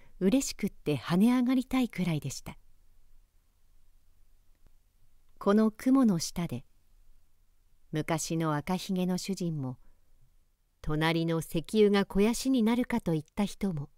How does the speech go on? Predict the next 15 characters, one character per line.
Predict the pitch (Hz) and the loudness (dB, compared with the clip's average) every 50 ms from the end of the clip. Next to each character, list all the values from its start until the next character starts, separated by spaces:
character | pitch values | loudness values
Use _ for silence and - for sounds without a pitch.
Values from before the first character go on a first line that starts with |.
| _ _ _ _ _ _ _ _ _ _ _ _ _ _ _ _ _ _ _ _ _ _ _ _ _ _ _ _ - | _ _ _ _ _ _ _ _ _ _ _ _ _ _ _ _ _ _ _ _ _ _ _ _ _ _ _ _ -2
み | 185 190 190 | 0 0 2
ん | 190 190 | 2 2
な | 190 185 180 | 2 2 4
喜 | 175 175 185 214 247 240 - - 262 | 4 4 4 4 2 0 0 0 0
ん | 262 262 | 0 2
で | 226 202 165 | 2 2 2
雨 | 160 185 214 247 262 240 | 4 2 2 2 2 2
の | 208 185 | 2 2
音 | 160 147 - - 180 160 | 0 -2 -4 -2 -4 -4
を | 131 | -4
聞 | - - - 147 | -6 -8 -8 -8
い | 131 | -8
て | _ - 139 | _ -6 -8
い | 131 123 139 | -6 -6 -8
る。 | - 139 | -12 -14